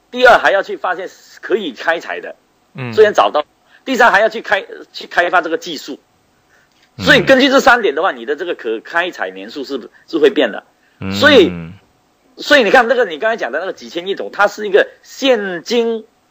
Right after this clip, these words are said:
Speaker 1: 可开采的这个，呃，数量，不是说代表所有的，而且还有根据它的技术，可能明年它有发现更多，后年它有发现更多，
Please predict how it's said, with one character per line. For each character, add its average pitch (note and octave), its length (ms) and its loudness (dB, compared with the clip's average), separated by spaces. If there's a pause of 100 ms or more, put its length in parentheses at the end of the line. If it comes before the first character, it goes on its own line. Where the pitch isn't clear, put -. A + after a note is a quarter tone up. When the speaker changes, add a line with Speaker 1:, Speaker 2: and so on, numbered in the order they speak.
(140)
Speaker 1:
可 A2+ 300 2
开 G3 280 2
采 F#2+ 260 -6
的 F#2+ 200 -6
这 D3+ 80 -2
个， C3 300 0 (420)
呃， F#2+ 260 -2
数 F3 240 -4
量， C#3 200 -2 (440)
不 G#3+ 140 -2
是 A3 120 -2
说 F#3+ 140 4
代 F#3+ 140 4
表 A2+ 160 0
所 C3 160 0
有 A2 60 0
的， - 220 -6
而 G#3 120 6
且 C3+ 140 0
还 G#2+ 120 -2
有 D3+ 120 0
根 C3 120 -6
据 C3 120 -12
它 A2+ 80 -8
的 G#2+ 80 -6
技 A#2+ 160 -14
术， G#2+ 160 -12 (260)
可 D3 120 4
能 F3+ 140 6
明 F3+ 160 0
年 E3 320 -4
它 D3+ 140 2
有 A2+ 120 2
发 D#3 120 2
现 C#3 160 -6
更 C#3 140 -2
多， A#2+ 180 -2
后 F3 180 -2
年 A#2+ 160 -8
它 C3 60 -6
有 A2+ 80 -4
发 C3 140 -2
现 B2+ 120 -8
更 A#2+ 120 -6
多， G#2+ 140 -8